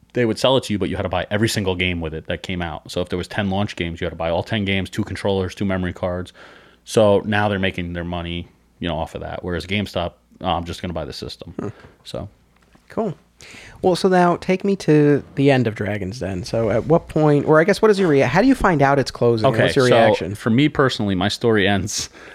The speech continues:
Speaker 1: a little bit before the store's does.
Speaker 2: Okay.
Speaker 1: So, um, the owner, he had this, uh,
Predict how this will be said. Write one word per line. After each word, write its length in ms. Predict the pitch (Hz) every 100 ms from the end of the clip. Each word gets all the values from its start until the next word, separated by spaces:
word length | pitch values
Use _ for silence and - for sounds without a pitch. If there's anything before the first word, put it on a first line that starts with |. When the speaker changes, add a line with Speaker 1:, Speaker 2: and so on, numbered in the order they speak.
| - _
Speaker 1:
a 60 | 113
little 260 | 123 139
bit 160 | 120 113
before 300 | 107 - 104
the 80 | 95
store's 360 | - 90 87
does. 400 | - 80 78 - - -
Speaker 2:
Okay. 120 | 127
Speaker 1:
So, 360 | 117 107 104 98 - - _ _ -
um, 340 | 98 92 87 -
the 120 | 110
owner, 420 | 143 156 131 113 - _ _ _
he 140 | -
had 200 | 113 117
this, 240 | 92 87 -
uh, 320 | 69 57 52